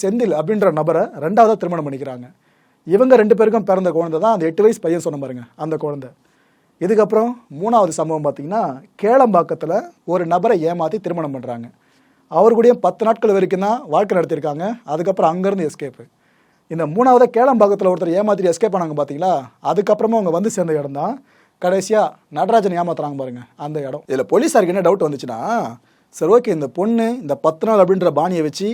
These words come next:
நிறைய பேர் ஏமாத்திருக்காங்க. ஆனா அந்த செந்தில்ன்ற நபர் கூட மட்டும் குடும்பம் நடத்தி எட்டு வயசு குழந்தை வரைக்குமே இருக்குன்னா, செந்தில் இந்த விஷயத்துல எதனா தொடர்பு பட்டிருப்பாரா அப்படின்னு சொல்லிட்டு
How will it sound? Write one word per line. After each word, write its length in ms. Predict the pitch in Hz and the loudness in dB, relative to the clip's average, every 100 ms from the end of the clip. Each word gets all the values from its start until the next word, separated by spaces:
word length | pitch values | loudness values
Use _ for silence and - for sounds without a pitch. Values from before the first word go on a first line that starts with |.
| - | -6
நிறைய 220 | 127 156 | 0 0
பேர் 180 | 180 196 | 2 2
ஏமாத்திருக்காங்க. 580 | 208 220 170 175 220 165 113 - _ _ _ | 2 0 -2 -2 -2 -2 -8 -14 _ _ _
ஆனா 140 | 220 247 | -4 0
அந்த 160 | 190 - | 0 0
செந்தில்ன்ற 460 | 202 254 269 262 220 | -2 0 0 0 0
நபர் 320 | 170 220 226 | 0 0 0
கூட 100 | 190 | 0
மட்டும் 380 | 175 170 247 226 170 | 0 -2 0 0 -2
குடும்பம் 340 | 151 185 214 180 | -2 -2 0 -2
நடத்தி 220 | 156 220 | -4 -4
எட்டு 200 | 165 160 | -4 0
வயசு 140 | 226 - | -2 0
குழந்தை 300 | 175 262 226 | -2 2 2
வரைக்குமே 360 | 190 190 196 185 156 147 | 2 -2 -4 -4 -6 -8
இருக்குன்னா, 320 | 165 160 214 156 120 139 _ _ _ _ - | -8 -4 -2 -4 -6 -14 _ _ _ _ 0
செந்தில் 380 | 240 277 262 | 2 4 2
இந்த 140 | 208 185 | 2 2
விஷயத்துல 340 | 170 202 185 165 | 2 -2 0 0
எதனா 200 | 165 180 | 0 -2
தொடர்பு 280 | 160 190 156 | -2 0 0
பட்டிருப்பாரா 420 | 123 120 120 113 - | -4 -6 -8 -8 -10
அப்படின்னு 300 | 139 190 190 | -6 -6 -4
சொல்லிட்டு 280 | 143 120 | -6 -4